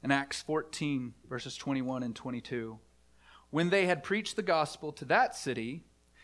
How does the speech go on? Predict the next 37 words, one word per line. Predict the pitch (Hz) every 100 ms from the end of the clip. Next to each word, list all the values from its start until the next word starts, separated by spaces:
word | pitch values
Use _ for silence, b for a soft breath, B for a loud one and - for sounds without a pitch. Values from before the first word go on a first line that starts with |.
| b
and | 156
had | 156
made | 160 170 160
many | 240 285
disciples, | 165 - 123 117 139 147
they | 151 185
returned | 180 - 226 226
to | 208
Lystra | 190 220 220 - 139 113 -
and | 156
to | - 185
Iconium | 175 - 208 196 135 117
and | 131
to | 131 165
Antioch, | 180 190 151 123 104
strengthening | - - 226 247 247 233 226
the | 214
souls | 220 202 196 180
of | 165
the |
disciples, | 160 143 180 170 160 127 - B B
encouraging | 202 190 - - 262 285 277 180 185
them | 185 190
to | -
continue | 214 208 269 254 226
in | 175
the |
faith." | 147 180 131 110 - B B
And | 135
it'd | 135
be |
nice | 156 190 214 214
if |
he | 202
just | 170 160
stopped | - 226 226 226 - - _
talking | - 226 - - 139 107